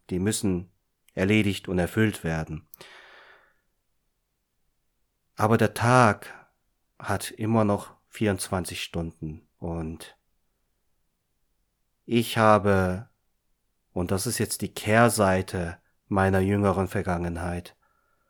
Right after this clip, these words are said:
das Glück, dass ich heute weniger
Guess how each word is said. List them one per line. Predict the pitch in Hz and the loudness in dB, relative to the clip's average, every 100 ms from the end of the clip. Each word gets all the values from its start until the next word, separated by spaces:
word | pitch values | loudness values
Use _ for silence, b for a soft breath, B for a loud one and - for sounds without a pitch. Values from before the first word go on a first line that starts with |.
| _ - | _ -8
das | 85 - | -6 -4
Glück, | 101 127 - - b b b b b b b b _ _ _ _ _ | 0 0 0 -10 b b b b b b b b _ _ _ _ _
dass | - 92 107 | -4 -2 -2
ich | 92 - - | -6 -8 -12
heute | 104 110 117 131 - 120 120 120 - _ _ _ _ _ _ _ _ _ _ _ | -6 2 4 4 4 4 6 2 -4 _ _ _ _ _ _ _ _ _ _ _
weniger | 87 104 110 123 123 120 117 | -2 2 2 2 2 0 -4